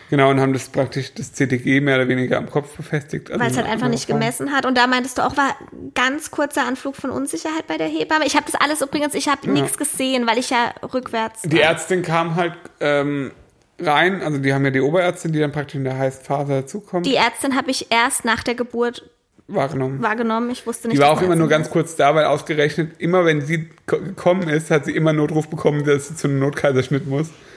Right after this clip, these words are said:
Speaker 2: <laughs>
Speaker 1: Ähm, und deswegen war die immer nur ganz kurz da. Genau, die hat dann nur gesagt, hey, wir müssen die Herztöne anders messen. Das haben sie dann auch gemacht, wo sie dann so ein bisschen hektisch wurden zwischenzeitlich. Aber insgesamt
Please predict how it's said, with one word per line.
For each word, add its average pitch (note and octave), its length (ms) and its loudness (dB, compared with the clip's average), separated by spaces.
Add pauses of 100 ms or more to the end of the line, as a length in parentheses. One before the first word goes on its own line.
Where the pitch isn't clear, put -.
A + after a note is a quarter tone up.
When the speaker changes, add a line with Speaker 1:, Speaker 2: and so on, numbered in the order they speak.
(160)
Speaker 2:
<laughs> D4 60 2 (520)
Speaker 1:
Ähm, D3 460 4
und D3 140 0
deswegen C#3 320 2
war C3+ 100 6
die C#3 60 0
immer C#3 80 0
nur C#3 100 0
ganz C3+ 220 -2
kurz - 240 -6
da. C#3+ 240 -2 (280)
Genau, C#3 120 2
die C#3 100 6
hat D3 80 6
dann D3+ 60 2
nur D#3 100 4
gesagt, C#3+ 300 2
hey, D#3+ 100 4
wir D3 80 0
müssen C#3+ 220 -2
die C#3 60 2
Herztöne E3+ 440 0
anders D3+ 260 0
messen. C#3 240 0
Das C3 80 -4
haben C3+ 140 0
sie C3+ 100 0
dann - 80 -2
auch - 140 -6
gemacht, C3 460 -2 (320)
wo C3+ 100 4
sie C3 100 4
dann C3 140 4
so B2+ 60 4
ein C3 40 4
bisschen B2+ 220 0
hektisch - 400 -2
wurden C3+ 220 4
zwischenzeitlich. C3 1200 -2
Aber C3 140 2
insgesamt C3 540 -2